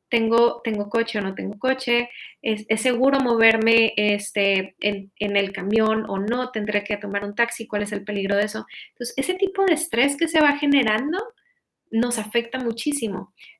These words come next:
Y hay muchísimas ciudades en el mundo que ahorita están siendo denominadas las, las zonas azules, que justo están diseñadas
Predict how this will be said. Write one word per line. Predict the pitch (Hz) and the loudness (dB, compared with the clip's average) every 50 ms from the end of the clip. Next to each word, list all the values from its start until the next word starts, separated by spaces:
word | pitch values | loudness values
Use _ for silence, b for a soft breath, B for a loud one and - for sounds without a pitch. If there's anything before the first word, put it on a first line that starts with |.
| _ _ - | _ _ -2
Y | 233 | 0
hay | 233 240 | 0 2
muchísimas | 254 269 254 - - - 302 302 - 311 302 294 294 285 285 | 2 0 -2 -2 2 2 2 2 2 2 2 2 2 0 -2
ciudades | - 233 226 220 233 269 311 320 277 226 214 233 226 - | -2 -2 0 2 2 4 4 4 4 2 0 -2 -4 -6
en | - 208 202 208 | -6 -6 -4 -4
el | 208 208 | -4 -2
mundo | 208 226 262 285 285 254 226 226 233 262 254 - | -2 -2 0 0 0 0 0 -2 -2 -4 -6 -8
que | - | -6
ahorita | 202 202 196 196 - | -6 -4 -6 -6 -8
están | - - - 233 220 220 - - | -6 -2 0 0 0 0 -2 -6
siendo | - - 220 226 226 233 | -4 -2 -2 0 0 0
denominadas | 240 240 233 226 226 220 220 226 226 214 196 190 196 - | 0 0 0 0 0 2 2 2 0 0 -2 -2 -4 -6
las, | - 202 196 196 190 - | -6 -4 -4 -4 -4 -4
las | - 190 190 - | -4 -4 -4 -4
zonas | - 233 254 269 254 - | -4 -4 -4 -4 -4 -6
azules, | 262 262 - 302 269 240 226 269 285 285 B B B B B B B B B _ - | -6 -4 -2 0 0 0 0 -2 -2 -4 B B B B B B B B B _ -10
que | - 220 | -8 -4
justo | - - 269 262 - - 285 | -2 -2 -2 0 0 -2 -2
están | 285 - - 269 269 262 | -2 0 0 0 0 0
diseñadas | 262 277 - - 240 233 226 220 214 214 214 233 269 294 285 - - | 0 -2 -2 -4 -2 0 2 2 2 2 2 2 0 0 -4 -8 -14